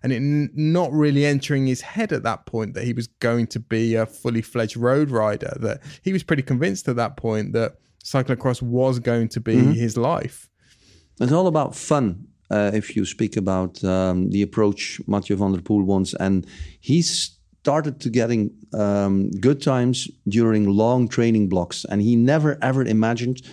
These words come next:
Speaker 2: certainly not in two thousand fifteen, that he'd be able to pull off those blocks with having fun, whilst having fun.
Speaker 1: Mm.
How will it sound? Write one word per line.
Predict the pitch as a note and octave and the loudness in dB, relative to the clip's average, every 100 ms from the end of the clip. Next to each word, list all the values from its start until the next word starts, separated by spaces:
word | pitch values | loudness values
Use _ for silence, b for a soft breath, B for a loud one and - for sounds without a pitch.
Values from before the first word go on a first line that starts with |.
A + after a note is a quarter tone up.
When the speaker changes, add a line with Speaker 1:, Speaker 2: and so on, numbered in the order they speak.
| B | B
Speaker 2:
certainly | - B2 A2+ G#2+ | -2 -2 0 0
not | G#2 G#2+ | 2 0
in | F#2+ | 0
two | A2+ | 0
thousand | G#2 G2 F#2+ | 0 0 -2
fifteen, | F#2 G2+ - A2 A#2+ B B B | -4 -6 -2 -2 -2 B B B
that | B2 | 2
he'd | C3+ A2 | 2 2
be | A#2 B2+ | 2 2
able | D3 C3+ A#2+ | 2 4 2
to | - | 0
pull | G2+ C#3 C3+ | 0 2 2
off | G#2+ | 0
those | G#2+ G2+ | 0 -2
blocks | F2+ A2+ C3 - | 0 0 0 -2
with | A#2 - | -4 -4
having | C#2+ A#2 G#2+ G2 | -4 -4 -2 -2
fun, | - C#3 G#2 E2 | -2 -2 0 -2
whilst | F#2+ G#2 G#2+ - | -2 0 -2 -4
having | G2+ G#2 G2+ | -2 -2 0
fun. | C#3 C3+ | 2 2
Speaker 1:
Mm. | A2+ | 0